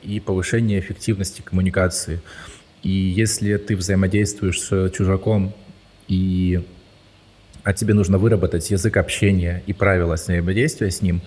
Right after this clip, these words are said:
то для каждого, ну, для каждого человека вырабатывать правила слишком долго, тяжело и, а, проблематично. Поэтому, скорее всего, будет происходить в голове, да, категоризация другой группы,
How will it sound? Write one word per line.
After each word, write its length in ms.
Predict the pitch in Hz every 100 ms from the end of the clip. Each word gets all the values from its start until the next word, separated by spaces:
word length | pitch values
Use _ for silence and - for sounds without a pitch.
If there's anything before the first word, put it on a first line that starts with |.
| - - -
то 100 | -
для 160 | 101 107
каждого, 420 | 120 117 98 95 107
ну, 180 | 101 - - -
для 120 | 95
каждого 360 | - 107 98 95
человека 360 | - 98 -
вырабатывать 500 | 85 85 95 90 87
правила 380 | 120 139 127 90
слишком 460 | - 110 - 82 80 - -
долго, 400 | - 95 101 95
тяжело 480 | 87 85 90 95 101
и, 380 | 90 85 85 85 - - - - - - -
а, 80 |
проблематично. 760 | 87 98 98 101 101 104 - 85
Поэтому, 640 | 90 92 98 95 95 92 - -
скорее 340 | - 98 117
всего, 320 | 117 - 107 120
будет 300 | 101 92 -
происходить 580 | 98 92 - 95 104 92 - - - - - - _ _ -
в 280 | - - -
голове, 360 | 101 95 95
да, 140 | 85 117
категоризация 920 | 98 - 90 95 90 101 101 - 85
другой 320 | 90 95 95
группы, 500 | 92 123 151 98 92